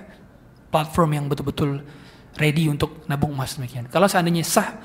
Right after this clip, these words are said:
berarti dia nabungnya betul beli satu gram, kemudian simpen di situ dan bisa cetak kapanpun, itu baru halal. Nyatanya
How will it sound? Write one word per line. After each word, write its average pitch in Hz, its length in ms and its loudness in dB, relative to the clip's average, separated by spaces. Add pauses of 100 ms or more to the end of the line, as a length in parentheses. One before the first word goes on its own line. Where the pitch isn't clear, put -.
(140)
berarti 180 240 0
dia 208 80 4
nabungnya 185 320 4
betul 202 240 2
beli 165 320 6
satu 190 160 8
gram, 196 480 4
kemudian 170 240 4
simpen 170 320 0
di 135 80 -4
situ 131 160 -8
dan 165 160 2
bisa 190 160 0
cetak 196 240 2
kapanpun, 175 720 -2
itu 165 80 4
baru 156 240 8
halal. 131 320 -4 (480)
Nyatanya 269 480 8